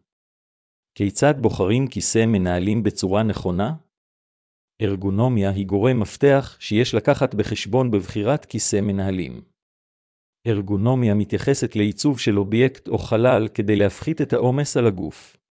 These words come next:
חשוב שכיסא מנהלים יעוצב תוך מחשבה על ארגונומיה על מנת לספק את חוויית הישיבה הנוחה ביותר למנהל. חפשו כיסא מנהלים המיועד לתמוך בעמוד השדרה,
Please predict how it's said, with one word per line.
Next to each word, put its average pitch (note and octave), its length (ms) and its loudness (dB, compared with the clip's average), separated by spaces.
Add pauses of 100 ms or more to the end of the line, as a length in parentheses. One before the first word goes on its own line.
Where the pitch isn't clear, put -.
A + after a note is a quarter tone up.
(800)
חשוב F#3 360 0
שכיסא - 500 0
מנהלים G2+ 500 2
יעוצב G2 480 2
תוך B2+ 280 2
מחשבה A2 560 0
על A#2 120 4
ארגונומיה G#2+ 600 2
על G#2+ 80 4
מנת G#2+ 380 0
לספק D3+ 560 0
את - 80 -6
חוויית G2+ 540 0
הישיבה G#2 480 2
הנוחה B2+ 380 0
ביותר G#2+ 420 2
למנהל. G2 560 -2 (1160)
חפשו - 440 -2
כיסא B2+ 380 2
מנהלים G#2+ 500 0
המיועד G#2 560 0
לתמוך C3 380 -2
בעמוד A2+ 340 2
השדרה, F#2+ 520 0